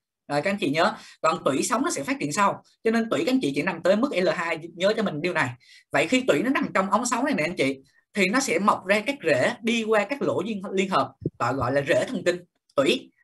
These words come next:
hay còn gọi là đôi dây thần kinh tủy, đúng chưa nào? Vậy tất nhiên ở dưới, phía dưới này thì nó sẽ không có cái phần của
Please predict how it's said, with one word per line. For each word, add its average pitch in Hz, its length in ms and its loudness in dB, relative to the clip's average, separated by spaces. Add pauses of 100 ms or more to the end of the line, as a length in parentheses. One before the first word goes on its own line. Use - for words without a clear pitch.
hay 190 160 -2
còn 156 160 0
gọi 131 120 2
là 135 100 0
đôi 185 200 4
dây 180 100 2
thần 170 140 -8
kinh 165 160 -8
tủy, 180 300 -2
đúng 190 120 -6
chưa 226 80 0
nào? 156 180 2 (400)
Vậy 156 400 2 (260)
tất 381 140 -2
nhiên 262 420 4
ở 135 220 2
dưới, 262 320 4
phía 277 140 4
dưới 277 180 2
này 202 360 -4 (300)
thì 180 80 -4 (180)
nó 214 80 -6
sẽ - 220 -6
không 208 320 -8
có 214 340 2
cái 294 100 -6 (160)
phần - 160 0 (200)
của - 140 -2